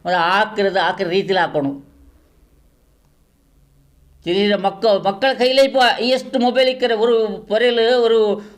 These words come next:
ಅ, ಹತ್ತರ ಹುಡುಗ ನಾಲ್ಕು ಮಕ್ಕಳು, ನಾಲ್ಕು ಮಕ್ಕಳು ಮೊಬೈಲ್.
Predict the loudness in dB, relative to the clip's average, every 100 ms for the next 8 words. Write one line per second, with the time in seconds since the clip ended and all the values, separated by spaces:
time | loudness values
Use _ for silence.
0 | -10 -10 -2 -2 -2 -4 -2 0 0 2
1 | 2 2 0 0 0 -2 -2 -2 0 0
2 | 0 -2 -2 -2 0 0 0 0 -4